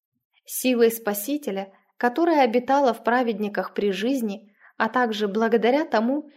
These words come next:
что они стали причастниками Божьего естества, они воскреснут из мертвых.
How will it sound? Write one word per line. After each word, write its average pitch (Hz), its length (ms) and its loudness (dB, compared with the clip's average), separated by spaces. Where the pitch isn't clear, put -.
что - 180 0
они 269 180 2
стали 320 300 0
причастниками 254 840 -2
Божьего 202 540 2
естества, 202 760 -6
они 277 300 2
воскреснут 254 680 -2
из 214 220 -4
мертвых. 190 560 -6